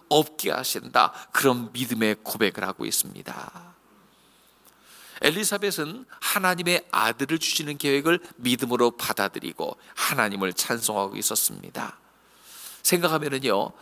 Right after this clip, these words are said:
이 엘리사벳이 아이를 가진 것은 굉장히 큰 부담 있는 일입니다. 늙어서 아이를 가졌다, 창피한 것보다도요,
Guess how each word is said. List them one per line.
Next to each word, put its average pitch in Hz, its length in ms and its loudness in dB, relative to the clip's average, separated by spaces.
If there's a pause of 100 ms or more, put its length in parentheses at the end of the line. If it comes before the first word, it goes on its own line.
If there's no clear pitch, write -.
(140)
이 143 680 2 (220)
엘리사벳이 123 640 2
아이를 107 360 0
가진 98 360 -6
것은 131 400 -2
굉장히 196 580 0
큰 180 260 -6
부담 143 360 -2
있는 135 260 -8
일입니다. 117 640 0 (2750)
늙어서 190 400 8
아이를 143 240 0
가졌다, 117 720 2 (120)
창피한 156 480 -4
것보다도요, 131 640 0